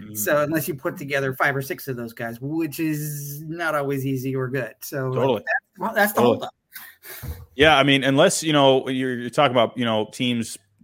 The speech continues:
Speaker 1: doing a lot of prospect hugging, you know, in the
Speaker 2: Yep.
Speaker 1: last few years, uh, unless you're looking at a guy like a Juan Soto, like a, like an impact
Speaker 2: Yep.
Speaker 1: kind of a guy. Um, you know, we've, we've seen some other pretty decent prospects as well, but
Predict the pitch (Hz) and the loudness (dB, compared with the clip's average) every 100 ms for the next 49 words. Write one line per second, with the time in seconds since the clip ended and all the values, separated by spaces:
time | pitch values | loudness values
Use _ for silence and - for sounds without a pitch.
0 | 120 117 117 110 117 104 - 135 127 - | -8 -4 -2 2 2 2 0 2 2 0
1 | 117 107 120 107 104 98 _ - 107 101 | -4 -4 -4 -2 -4 -8 _ -12 -6 -4
2 | 104 101 104 104 101 - 107 104 104 107 | -2 0 2 2 0 -6 -6 -4 -2 -2
3 | 98 - 143 - - 107 127 131 165 - | -2 -4 -6 -8 -6 -4 -2 2 2 2
4 | 156 139 139 139 131 120 110 113 117 107 | 2 2 2 0 -2 -2 -2 -2 0 0
5 | 101 95 _ _ _ _ - 120 110 110 | -2 -6 _ _ _ _ -6 -4 -4 -4
6 | 113 110 107 - 110 101 95 101 98 104 | -2 -2 -4 -4 -2 -2 -6 -10 -10 -8
7 | 110 110 107 - 123 135 117 123 117 - | -6 -8 -10 -6 -6 -6 -4 -2 -2 -4
8 | - 123 113 104 98 104 107 101 95 - | -8 -6 -6 -8 -10 -8 -8 -8 -10 -14
9 | _ - _ 104 104 101 95 95 _ 190 | _ -20 _ -4 0 0 -2 -8 _ -4
10 | 202 247 311 269 330 330 381 381 208 160 | -2 2 4 4 2 -2 -4 -2 0 2
11 | 170 143 156 135 120 131 127 113 123 120 | 0 0 -2 -4 -4 -6 -6 -6 -2 -2
12 | 120 123 117 - 104 104 113 113 104 104 | -2 -6 -8 -8 -12 -6 -4 -2 -4 -10